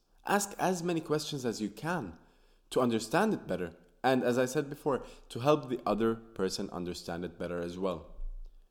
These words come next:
So you're doing yourself and the other person a service by asking more questions. I hope you like this episode as usual. Um, as I said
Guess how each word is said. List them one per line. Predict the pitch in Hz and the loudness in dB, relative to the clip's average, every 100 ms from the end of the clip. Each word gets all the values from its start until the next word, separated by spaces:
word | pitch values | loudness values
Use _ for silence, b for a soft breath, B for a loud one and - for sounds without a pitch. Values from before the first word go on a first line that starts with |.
| _ | _
So | - 98 | -2 0
you're | 101 104 101 - - | 4 4 2 -4 0
doing | 123 123 107 | 4 6 6
yourself | 123 151 151 110 110 | 4 4 4 2 2
and | 107 107 | -2 0
the | 101 | 2
other | 92 95 | 0 -2
person | - 87 95 | -4 -6 -6
a | 90 | -6
service | - 90 87 85 B B _ | -4 -4 -4 -8 B B _
by | 131 | -2
asking | 95 92 - 95 | -2 -4 -6 -6
more | 95 | -6
questions. | 95 82 - - - - - - _ _ _ _ _ _ _ - b b b b b b 123 | -6 -10 -10 -12 -16 -20 -20 -20 _ _ _ _ _ _ _ -18 b b b b b b 4
I | |
hope | 143 190 | 6 6
you | 196 | 8
like | 170 156 | 6 4
this | 156 | 2
episode | 143 - 151 131 | 2 4 4 6
as | 131 120 | 4 2
usual. | 135 131 139 143 147 - | 2 4 6 8 6 4
Um, | 107 110 110 113 113 110 - b b b b | 6 8 8 6 4 0 -4 b b b b
as | 120 127 | 8 8
I | |
said | 127 135 127 | 8 8 6